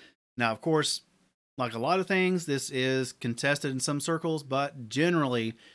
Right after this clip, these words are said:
he is attributed as being the author of these three books. Now, the backstory of Samuel is fairly interesting.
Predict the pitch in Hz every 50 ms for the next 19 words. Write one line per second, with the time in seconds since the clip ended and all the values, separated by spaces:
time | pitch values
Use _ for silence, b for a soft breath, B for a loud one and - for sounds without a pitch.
0 | B B B B 135 131 131 147 - 123 117 117 117 117 113 110 - - - 127
1 | - - 143 131 120 120 - 127 120 123 131 120 107 110 117 117 113 113 117 120
2 | - 123 120 123 120 123 117 - - 123 120 120 113 107 113 113 110 - - 117
3 | 107 101 101 127 139 131 110 - - - - - b b b b b b b b
4 | b 147 147 127 120 110 160 240 294 320 - - - 175 156 151 147 135 127 120
5 | - - 123 123 123 120 120 123 123 139 139 123 120 107 127 - - - 147 -
6 | - - 240 294 294 254 202 165 170 202 220 185 135 107 101 98 - - 57 57
7 | -